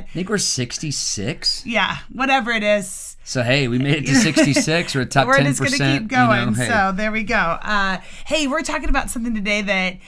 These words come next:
Speaker 2: uh, frankly, I'm like, you might have to do all the talking 'cause I'm kinda triggered about it.
Speaker 1: You're
Speaker 2: Um,
Speaker 1: sufficiently triggered,
Speaker 2: <laughs>
Speaker 1: which
Speaker 2: so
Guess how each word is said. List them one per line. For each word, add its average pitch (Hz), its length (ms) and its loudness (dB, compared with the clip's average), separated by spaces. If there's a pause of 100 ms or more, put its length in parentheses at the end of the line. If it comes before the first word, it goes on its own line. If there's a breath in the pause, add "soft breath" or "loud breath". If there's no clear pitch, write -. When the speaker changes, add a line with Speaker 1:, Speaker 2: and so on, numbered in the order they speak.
(380 loud breath)
Speaker 2:
uh, 196 280 2
frankly, 269 500 -4
I'm 247 200 0
like, 208 360 -2 (140)
you 220 280 2
might 320 200 6
have 277 220 2
to 240 60 -4
do 220 180 -2
all 202 100 4
the 190 120 -6
talking 202 440 -4
'cause 226 140 -2
I'm 180 80 -2
kinda 226 200 -2
triggered 330 580 2
about 196 440 4
it. 190 200 -2 (320 loud breath)
Speaker 1:
You're 160 120 2
Speaker 2:
Um, 233 40 4
Speaker 1:
sufficiently 180 640 2
triggered, 104 420 -4
Speaker 2:
<laughs> - 640 -2
Speaker 1:
which - 120 -4
Speaker 2:
so 302 80 2